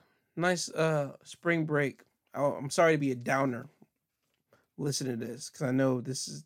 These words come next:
but this is just a real episode. It, it's, it's real like that. The world is real. And this was, this was just a real episode. Uh, my socials, where you could find me at, these are my socials. Twitter is at my two cents. No, no, it's at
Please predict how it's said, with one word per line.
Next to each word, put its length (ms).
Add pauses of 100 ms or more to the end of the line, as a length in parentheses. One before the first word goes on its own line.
(160)
but 120
this 220
is 60
just 180
a 60
real 200
episode. 420
It, 220
it's, 260
it's 160
real 200
like 220
that. 200 (460)
The 80
world 260
is 140
real. 260 (460)
And 120
this 140
was, 300 (100)
this 160
was 80
just 180
a 40
real 200
episode. 340 (760)
Uh, 260
my 140
socials, 580 (300)
where 180
you 160
could 200
find 260
me 120
at, 100
these 180
are 40
my 100
socials. 500 (560)
Twitter 340
is 320 (100)
at 280
my 300
two 380
cents. 680
No, 200
no, 280
it's 120
at 280